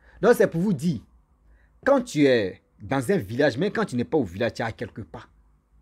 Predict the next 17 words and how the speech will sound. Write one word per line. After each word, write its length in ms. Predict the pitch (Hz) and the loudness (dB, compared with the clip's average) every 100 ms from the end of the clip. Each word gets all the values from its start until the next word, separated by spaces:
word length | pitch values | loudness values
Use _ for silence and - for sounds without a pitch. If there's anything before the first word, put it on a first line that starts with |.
| _ _ _ | _ _ _
On 120 | 156 | -4
dit 140 | 156 214 | 0 0
lui 120 | 190 | 2
là, 100 | 226 | 2
il 100 | 156 | 2
est 60 | 131 | 0
sévère, 380 | - 147 - | 0 0 4
il 140 | 165 127 | 2 2
est 60 | |
sévère, 340 | 117 - 123 160 | -2 -4 -4 -4
il 120 | 123 | -4
est 40 | |
sévère. 420 | 120 - 117 143 196 _ | -6 -8 -8 -8 -8 _
Arrivé 280 | 135 139 143 | -12 -6 -2
au 60 | 180 | 0
moment 220 | 120 123 | 0 -2
là, 160 | 95 | -6